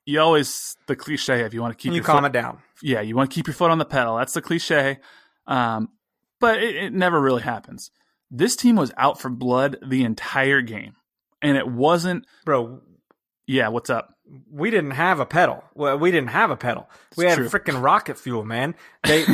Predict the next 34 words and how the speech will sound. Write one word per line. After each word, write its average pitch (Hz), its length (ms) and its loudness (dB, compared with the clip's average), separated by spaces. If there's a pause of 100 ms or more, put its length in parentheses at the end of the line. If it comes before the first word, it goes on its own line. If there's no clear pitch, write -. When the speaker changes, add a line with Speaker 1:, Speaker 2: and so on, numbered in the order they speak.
(120)
Speaker 2:
they 151 120 4
were 180 140 4
out 185 220 4
there 151 200 2
and 135 120 0
they 143 100 4
were 147 120 4
like, 143 320 2
"We, 160 420 0 (420)
we 123 360 -10
want 170 260 0
to 170 80 -2
score 135 300 0
more. 120 380 -8
We 139 120 -2
wanna 160 200 2
score 147 240 -2
more 139 200 0
for 139 120 -12
these 139 200 -4
fans." 190 400 -2 (280)
And 147 120 0
it 143 40 0
reminds 202 440 0
me 233 80 -4
of 190 100 -4
a 170 60 -2
time 151 460 -2
when 135 340 -4 (340)
people 170 260 -2
got 143 260 0
pissed 156 360 0
at 139 100 0
Atlanta 127 720 -2